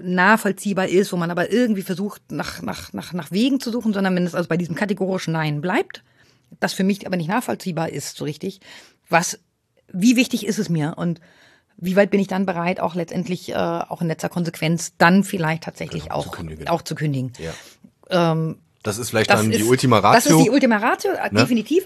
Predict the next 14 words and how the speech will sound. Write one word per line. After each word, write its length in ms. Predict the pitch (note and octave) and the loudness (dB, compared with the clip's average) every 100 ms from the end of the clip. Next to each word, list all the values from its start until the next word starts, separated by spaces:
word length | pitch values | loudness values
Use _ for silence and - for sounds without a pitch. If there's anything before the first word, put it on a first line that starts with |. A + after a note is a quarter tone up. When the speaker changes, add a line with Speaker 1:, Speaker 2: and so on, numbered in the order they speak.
| - | 0
Speaker 1:
aber 380 | G#3+ A#3+ C#4+ E4 _ | -2 0 -4 -8 _
Speaker 2:
Aber 320 | - F3+ G2+ G#3 | -8 -4 0 0
Speaker 1:
ich 100 | - - | -2 -4
weiß 300 | A2+ A3+ A#3 | 2 2 2
einfach, 140 | A3 G3+ | 0 -2
dass 140 | F#3+ | -4
diese 280 | G#3 F#3 - | -2 -2 -4
Erfahrungen, 680 | F#3 - - B3+ D4+ D4+ A#3+ | -8 -6 0 2 4 4 2
die 100 | A3+ | 2
man 160 | A#3 | 4
sammelt 260 | A3 G#3 F3+ | 6 6 4
in 100 | D#3 | 2
seinem 120 | C#3+ | -2
Sabbatical, 580 | C#3 C#3+ C#3 D3+ - - | -4 -8 -10 -12 -10 -10